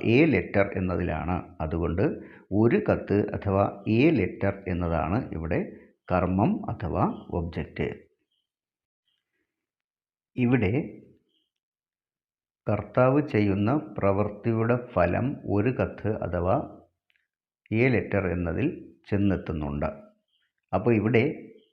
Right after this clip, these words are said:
എഴുതുന്നു അല്ലെങ്കിൽ റൈറ്റ് എന്ന് പറയുന്ന പദം ഒരു സകർമ്മക ക്രിയാപദമാണ്, കർമ്മമുള്ള ക്രിയാപദമാണ്. ഇനി ദാ ഈ വാചകം ഒന്ന് ശ്രദ്ധിക്കൂ,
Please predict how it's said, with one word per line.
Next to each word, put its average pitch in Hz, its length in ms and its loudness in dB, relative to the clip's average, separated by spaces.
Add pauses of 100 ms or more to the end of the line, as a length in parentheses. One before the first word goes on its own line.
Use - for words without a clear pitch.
(880)
എഴുതുന്നു 123 840 4
അല്ലെങ്കിൽ 98 480 -2
റൈറ്റ് 101 640 2
എന്ന് 98 180 0
പറയുന്ന 82 840 -2
പദം 82 540 -4 (500)
ഒരു 101 580 0 (320)
സകർമ്മക 120 760 2
ക്രിയാപദമാണ്, 92 1700 -2 (240)
കർമ്മമുള്ള 98 1040 0 (520)
ക്രിയാപദമാണ്. 92 1160 0 (2000)
ഇനി 113 180 2
ദാ 107 120 6
ഈ 110 500 4
വാചകം 104 600 2
ഒന്ന് 95 280 -2
ശ്രദ്ധിക്കൂ, 95 720 -4